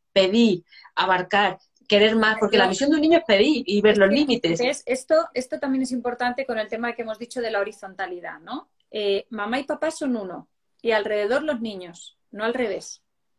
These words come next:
Speaker 2: Porque lo que solemos hacer es que estamos mamá y papá, y viene un niño y lo metemos en medio. Y mamá y
Speaker 1: No, no.
Speaker 2: papá se separan.
Speaker 1: Claro.
Speaker 2: Y es al revés, es mamá y papá y alrededor de los ni-, y eso nos cuesta mucho verlo.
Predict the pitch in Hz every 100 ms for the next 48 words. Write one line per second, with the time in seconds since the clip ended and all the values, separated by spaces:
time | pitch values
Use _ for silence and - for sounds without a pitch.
0 | _ 208 202 208 208 208 220 240 277 277
1 | 302 285 - - 226 208 190 202 247 262
2 | 294 320 - 226 247 277 285 330 359 392
3 | 415 _ _ 226 220 220 240 247 208 185
4 | 175 - _ _ _ _ _ 208 208 226
5 | 185 - 170 339 339 - 240 226 - 196
6 | 165 175 254 262 294 269 208 175 - 226
7 | 220 202 202 220 262 294 294 320 - _
8 | _ _ - 226 214 220 233 269 226 214
9 | 220 247 262 262 311 262 - 269 277 -
10 | 240 262 - 233 202 196 190 180